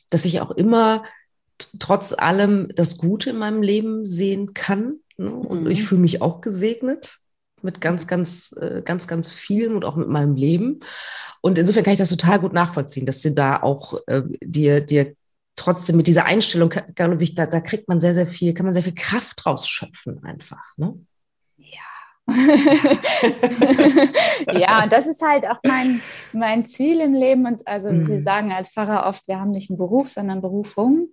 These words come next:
Speaker 1: Ja.
Speaker 2: Weil, äh, so einen Beruf, den, den will nicht jeder.
Speaker 1: Mhm.
Speaker 2: Und den kann nicht jeder. Aber also mein, ich fühle mich so berufen dafür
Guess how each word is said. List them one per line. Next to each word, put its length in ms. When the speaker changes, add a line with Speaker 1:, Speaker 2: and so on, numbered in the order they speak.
Speaker 1:
Ja. 280
Speaker 2:
Weil, 460
äh, 500
so 200
einen 140
Beruf, 440
den, 540
den 400
will 180
nicht 220
jeder. 380
Speaker 1:
Mhm. 580
Speaker 2:
Und 160
den 120
kann 220
nicht 220
jeder. 420
Aber 240
also 300
mein, 540
ich 180
fühle 120
mich 180
so 160
berufen 460
dafür 500